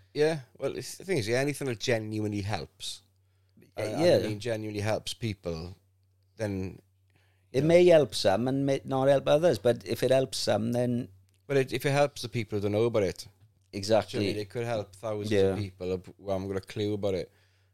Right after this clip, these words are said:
Speaker 1: But, you know, something's gotta be done.
Speaker 2: Yeah.
Speaker 1: Um, and I'm trying to make a small difference
Speaker 2: Well,
Speaker 1: in the area that I'm from now, do you know?
Speaker 2: I was just about to say, well, you, you know, you're doing something, and,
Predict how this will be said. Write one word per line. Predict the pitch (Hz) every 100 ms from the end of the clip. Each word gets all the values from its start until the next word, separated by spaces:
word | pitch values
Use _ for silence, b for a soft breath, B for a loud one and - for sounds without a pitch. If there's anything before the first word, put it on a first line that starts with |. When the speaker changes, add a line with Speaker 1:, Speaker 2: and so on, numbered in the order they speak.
| _
Speaker 1:
But, | 113 -
you | 117
know, | 104 95 98 - _ _ _ _
something's | - 135 113 127 104
gotta | 98 95
be | 87
done. | 87 87 98 _ _
Speaker 2:
Yeah. | 87 87 87 82 85 95 95 92
Speaker 1:
Um, | 95 92 _ _ _ _ _ _ _ _ _ _ _
and | - 110
I'm | 113 110
trying | 117 104
to |
make | 101 -
a |
small | - 110 101
difference | 92 95 - 92
Speaker 2:
Well, | 127 139 131
Speaker 1:
in | 135
the |
area | 101 98
that | 98
I'm | 104 104
from | - 98 92
now, | 90
do | 90
you | 110
know? | 113 110
Speaker 2:
I |
was | 123 120
just | 131 -
about | 131 127
to | 120
say, | 131 123
well, | 117 113 117
you, | 117 - - -
you | 110
know, | 110 113 101 - _ _
you're | 113 113
doing | 123 123 120
something, | - 104 95 113 120 120
and, | 110 104 104